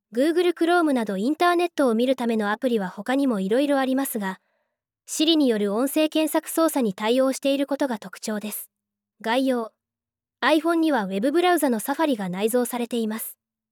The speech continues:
このアプリを使って全世界の情報を見たり、ちょっと調べ物をしたいとき、新しい情報やニュースなどをいち早く取り入れたいときなど、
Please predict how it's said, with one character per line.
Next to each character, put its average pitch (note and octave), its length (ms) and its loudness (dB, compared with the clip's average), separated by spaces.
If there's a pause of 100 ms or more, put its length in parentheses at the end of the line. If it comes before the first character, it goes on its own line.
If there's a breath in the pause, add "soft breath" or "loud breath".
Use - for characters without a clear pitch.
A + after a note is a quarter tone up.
(140)
こ A#3+ 140 0
の D4 120 4
ア F4 80 4
プ F4+ 120 2
リ D4+ 120 2
を G#3+ 80 0
使 - 180 -6
っ A#3 60 -2
て A3 220 0
全 D#4 240 2
世 E4 120 2
界 C#4+ 200 2
の G#3 100 0
情 G#3 220 -2
報 A3+ 240 0
を A3+ 80 0
見 A3 100 0
た A3+ 140 -6
り、 G3+ 180 -8 (560)
ち - 80 -2
ょ E4 60 4
っ - 80 2
と C#4+ 100 2
調 A#3+ 260 0
べ C#4+ 120 4
物 D4 220 2
を D4 60 0
し - 120 -6
た D4 100 0
い C#4+ 80 0
と A#3 100 -6
き、 - 220 -10 (800)
新 C#4+ 320 2
し E4 220 2
い - 20 4
情 A3+ 220 2
報 B3 180 0
や B3 160 4
ニ B3 140 2
ュ D#4+ 60 2
ー - 20 0
ス - 120 -4
な B3 120 0
ど A3 140 -2
を G3 80 -2
い F#3+ 60 -4
ち C4+ 140 -6
早 E4 220 2
く - 100 -20
取 G#3+ 220 -4
り B3+ 80 0
入 - 20 -2
れ C#4+ 100 2
た D4 120 0
い C4+ 80 0
と B3 100 -6
き A#3+ 100 -4
な A3 120 -2
ど、 F#3+ 180 -8